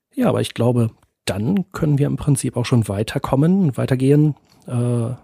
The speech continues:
zu einer Folge, die ist kurz vor Ende der Staffel gelaufen und die hat sich Malte mal, äh, näher angeguckt.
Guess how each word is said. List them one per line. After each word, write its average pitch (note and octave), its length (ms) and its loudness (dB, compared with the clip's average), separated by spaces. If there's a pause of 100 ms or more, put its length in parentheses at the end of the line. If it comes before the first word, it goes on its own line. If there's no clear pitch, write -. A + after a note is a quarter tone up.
(120)
zu - 140 -2
einer B2 180 2
Folge, C3 380 -2
die A#2+ 140 -2
ist - 380 -2
kurz - 280 0
vor A2 120 0
Ende G#2 200 -4
der C3 140 -2
Staffel D#3 340 -2
gelaufen D#3 560 0 (680)
und D#3 280 0
die A#2+ 100 -2
hat G2+ 120 -4
sich - 240 -6
Malte F3 240 0
mal, G#2+ 440 0
äh, - 100 -18
näher A2 180 -2
angeguckt. A2+ 480 -4